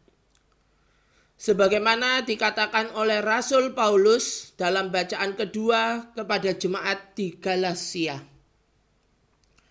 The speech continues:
Oleh sebab itu, kita semua diajak untuk hidup dalam roh. Hidup yang mampu menghasilkan buah-buah roh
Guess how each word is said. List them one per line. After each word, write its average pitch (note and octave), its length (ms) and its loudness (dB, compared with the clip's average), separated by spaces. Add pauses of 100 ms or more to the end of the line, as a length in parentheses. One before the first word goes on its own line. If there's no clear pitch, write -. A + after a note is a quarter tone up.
(840)
Oleh G3 160 6
sebab G3 320 0
itu, A3+ 560 0
kita G3 240 -6
semua G#3+ 480 -4
diajak G3+ 720 -2 (560)
untuk F#3+ 320 2
hidup C4 480 -4 (640)
dalam F3+ 480 2
roh. F#3+ 320 -2 (1200)
Hidup C4 560 -2
yang A3+ 240 -2
mampu B3+ 400 -4
menghasilkan A3+ 880 -2
buah-buah G#3+ 800 0
roh F3+ 240 -2